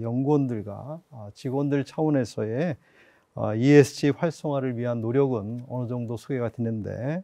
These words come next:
그렇다면 앞으로, 어, 교우들이 이에스지 활성화를 위해서 어떻게 참여를 하는 것이 바람직한지, 어, 간단하게 좀, 어, 두 분께서 좀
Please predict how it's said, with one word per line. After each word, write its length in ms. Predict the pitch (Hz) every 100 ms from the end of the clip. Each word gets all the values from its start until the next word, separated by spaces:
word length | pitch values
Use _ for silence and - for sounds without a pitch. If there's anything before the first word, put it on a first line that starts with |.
| -
그렇다면 400 | - 113 135 151
앞으로, 560 | 110 - 165 160 98 - _ _ _ - - - _ -
어, 260 | 120 110 110
교우들이 760 | - 151 165 160 180 196 202 190 _ _ _ _ _ _ _ _
이에스지 480 | 143 175 175 - 165
활성화를 840 | - 196 - 175 160 147 139 139
위해서 460 | 123 107 101 - 135
어떻게 920 | 135 139 175 - - 180 170 156 - -
참여를 440 | - 190 170 156
하는 260 | 127 180 170
것이 240 | 135 -
바람직한지, 1120 | - 123 123 113 - 123 104 98 92 151 226 - _ _ _ _ _ _ -
어, 120 | 120
간단하게 560 | - 120 151 147 135 131
좀, 340 | 123 117 151 170
어, 140 | 117 110
두 140 | 147
분께서 400 | 139 127 113 127
좀 260 | 117 117